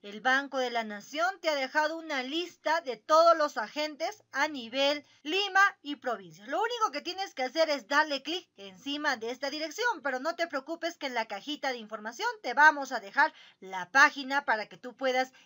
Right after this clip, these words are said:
ingresar de forma rápida y segura. Te aparecerá esta pantalla donde tú puedes buscar, si tú perteneces a Lima, todos los agentes del Banco de la Nación que pueden hacer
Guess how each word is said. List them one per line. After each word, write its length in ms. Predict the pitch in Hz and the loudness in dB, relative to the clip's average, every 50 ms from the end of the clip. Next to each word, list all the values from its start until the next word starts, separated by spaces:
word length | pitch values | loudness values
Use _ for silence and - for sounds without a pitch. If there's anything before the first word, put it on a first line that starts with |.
| _ - | _ -8
ingresar 600 | 320 359 381 349 302 226 202 - 262 247 254 247 | -6 -6 -6 -4 -6 -8 -6 -2 2 2 2 2
de 100 | 220 214 | 0 -4
forma 340 | 208 - 226 220 220 214 196 | -8 -4 -6 -4 -4 -4 -4
rápida 560 | 190 - 285 339 381 - 392 403 403 - - _ - | -2 2 2 2 2 2 2 2 2 2 0 _ -10
y 160 | 330 359 339 | -8 -8 -6
segura. 500 | - 330 294 233 202 175 165 - - - - | -4 -4 -6 -6 -6 -14 -18 -18 -16 -10 -4
Te 120 | 330 370 | 2 4
aparecerá 640 | 370 370 370 359 349 339 359 339 - 339 339 370 392 427 440 403 349 339 349 | 4 4 4 4 2 2 0 -2 -2 -2 2 4 6 6 4 4 2 0 0
esta 400 | 370 330 - 349 339 359 349 349 | -2 -2 0 2 2 2 2 2
pantalla 760 | - 254 233 226 220 - 302 320 320 277 - 247 269 311 370 302 | -2 -4 -4 -4 -2 2 6 6 6 6 4 0 0 0 0 -2
donde 420 | 226 220 247 269 294 302 294 285 | -6 -6 -6 -6 -6 -6 -8 -8
tú 180 | - - 226 175 | -10 -10 -20 -14
puedes 500 | - 247 262 269 277 285 294 311 - - | -6 -4 -4 -2 -2 -2 -4 -4 -6 -10
buscar, 520 | - - - - - _ - 294 330 392 453 508 539 539 _ _ _ _ _ | -20 -20 -20 -20 -20 _ -6 -2 2 2 2 2 2 -4 _ _ _ _ _
si 160 | - - 226 | -18 -18 -16
tú 260 | - - 254 311 339 339 | -12 -10 -8 -8 -6 -2
perteneces 680 | 320 269 262 - 233 226 233 269 302 - 320 320 285 - | -2 -2 -2 -2 -6 -8 -6 -6 -8 -6 -6 -8 -6 -4
a 120 | 262 220 | -6 -6
Lima, 320 | 233 269 339 392 381 381 392 403 403 _ _ _ | -4 -4 -6 -4 0 4 4 4 2 _ _ _
todos 420 | - 294 302 320 294 320 330 330 | 4 8 8 8 10 12 10 10
los 240 | 330 294 294 294 - | 10 6 -2 -2 -2
agentes 600 | 247 214 214 - 285 294 302 302 - 294 285 294 | -6 -6 -6 -4 -4 -4 -4 -4 -4 -4 -4 -4
del 200 | 233 240 214 214 | -4 -8 -8 -6
Banco 360 | 214 254 262 285 294 285 294 285 | -2 0 0 0 0 -2 -2 -2
de 160 | 277 269 254 | 0 0 -2
la 100 | 247 226 | -2 -4
Nación 460 | 214 202 196 190 - - 311 339 381 427 427 - | -6 -8 -14 -16 -10 -6 -2 -2 -2 -2 -4 -6
que 100 | 269 233 | -10 -10
pueden 540 | - _ - 269 269 277 277 285 285 269 247 | -10 _ -4 -2 -2 0 0 0 -2 -2 -6
hacer 360 | 214 220 - 262 254 262 | -8 -8 -4 -2 -2 -4